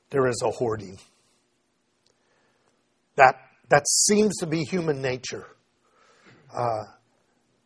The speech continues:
the better off we're doing, the less we think we can spare. And a lot of people who have almost nothing share willingly and easily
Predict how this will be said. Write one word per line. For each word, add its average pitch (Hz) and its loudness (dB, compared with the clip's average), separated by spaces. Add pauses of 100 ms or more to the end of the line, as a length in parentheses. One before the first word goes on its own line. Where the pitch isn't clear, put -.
(640)
the 139 4
better 202 12 (200)
off 175 12
we're 165 8
doing, 160 2
the 160 2
less 170 10 (100)
we 180 0
think 160 -2
we 170 0
can 156 -6
spare. 131 -4 (1080)
And 160 6
a 147 4
lot 180 12
of 196 6
people 185 4
who 175 6
have 165 10
almost 165 6
nothing 196 2 (380)
share 165 10
willingly 156 2
and 131 -2
easily 135 -4